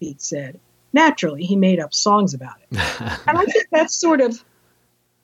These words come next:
Speaker 1: e-, epitomizes who he was,
Speaker 2: Mm.
Speaker 1: you know, work where you are, think globally, act locally.
Speaker 2: Mm-hmm.
Speaker 1: And he started thinking about that back in the late nineteen sixties.
Speaker 2: Hmm.
Speaker 1: And he went off and he sort of saw this sloop and he thought, "Oh, you know, we could maybe do this." And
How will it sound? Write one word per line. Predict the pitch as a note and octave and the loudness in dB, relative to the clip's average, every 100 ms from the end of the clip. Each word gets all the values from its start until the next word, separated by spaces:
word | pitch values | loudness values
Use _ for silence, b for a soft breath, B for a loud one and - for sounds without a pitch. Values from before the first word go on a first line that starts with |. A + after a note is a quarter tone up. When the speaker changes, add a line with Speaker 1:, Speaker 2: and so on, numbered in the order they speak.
| _ - | _ -18
Speaker 1:
e-, | B3+ - | -10 -2
epitomizes | A#3+ - F#4+ B4 A#3 E3 E3 G3 | -2 2 4 4 4 0 -4 -4
who | - A#3+ | 0 0
he | A3 G#3 | 2 2
was, | G#3+ D#4 D3+ G2+ | 2 2 0 0
Speaker 2:
Mm. | |
Speaker 1:
you | A#3+ | 0
know, | A3 E3 G#3+ F#3+ | 0 2 0 2
work | C4+ G4+ _ | 0 -2 _
where | D4 | -2
you | C4 B3 | 0 2
are, | G#3 F#3 C#3 D3+ - | 4 2 0 -6 -10
think | - F4 G4+ | -4 -2 0
globally, | C#4+ C#4 B3+ C4+ B3 - | 2 2 2 -2 -2 -4
act | G3+ G#3+ F3 | -8 -6 -2
locally. | F#3+ F#3+ D#3 F2+ | 0 0 -4 -6
Speaker 2:
Mm-hmm. | E2 F#2+ G2 _ _ _ | -8 -8 -10 _ _ _
Speaker 1:
And | C4 C#4 - | -2 -2 -4
he | C#4+ G#4 | -2 -2
started | - G4 D#4 C4 | 0 0 0 -2
thinking | - B3+ B3+ G#3+ | 0 -2 0 0
about | G3 F#3 F3+ | 0 0 0
that | F3 E3+ - | -2 -2 0
back | F#3 F#3 | 0 2
in | F#3 | 0
the | F3 | 0
late | E3+ F3+ E3+ | 0 0 0
nineteen | E3 - E3 | -4 -2 -4
sixties. | D#3 F3+ F#3 F#3+ C3 - - - _ | -2 -2 0 0 -2 -6 -6 -6 _
Speaker 2:
Hmm. | C3 F2+ - F#3 | -4 -4 -4 -2
Speaker 1:
And | G3 | 0
he | F#3+ - | 0 -2
went | A3+ A#3+ | 0 2
off | B3 A3 G#3+ | 4 2 2
and | F#3 | 2
he | F#3 F#3 | 2 0
sort | - F#3+ | 2 0
of | E3+ | 0
saw | F3 G#3+ G#3 | -2 0 2
this | G3+ F#3 F#3 | 2 0 -2
sloop | - F3+ E3+ E3+ | 0 0 0 0
and | E3 | -2
he | D#3+ | -4
thought, | D#3+ D#3+ D#3 | 0 0 2
"Oh, | C#4 D4 | 2 2
you | C4 G3 | 2 2
know, | D#3 | 0
we | D#3+ A#3 | 0 -2
could | C#4 A3+ F3+ | 0 0 0
maybe | F3+ A3 A#3 | 2 0 -2
do | F#3+ B3+ C4 | -2 -2 0
this." | C4+ C4+ C4 | 2 0 0
And | F3+ F3 | -2 -2